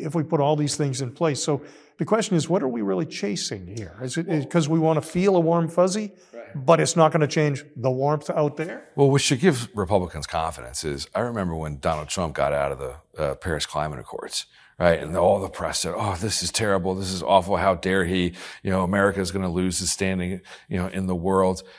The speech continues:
Speaker 2: And his numbers went psh, s-, straight up, right? He was not punished <laughs> for getting out of the Paris Climate Treaty. So but that should give Republicans confidence to just not be afraid of the climate issue.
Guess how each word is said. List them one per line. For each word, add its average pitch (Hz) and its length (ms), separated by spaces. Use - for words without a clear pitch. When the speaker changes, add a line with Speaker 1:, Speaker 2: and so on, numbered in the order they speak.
Speaker 2:
And 92 100
his 113 160
numbers 82 320
went - 180
psh, - 320
s-, - 300
straight - 400
up, - 160
right? 90 300
He 113 260
was 101 140
not 90 220
punished - 600
<laughs> - 40
for 147 160
getting 104 380
out 92 180
of 87 60
the 82 80
Paris 90 320
Climate 82 360
Treaty. 62 360
So 69 340
but 113 200
that 135 140
should 131 160
give 117 240
Republicans 92 480
confidence 82 520
to 78 80
just - 340
not 82 300
be 76 100
afraid 64 300
of 53 60
the 50 60
climate 52 360
issue. - 220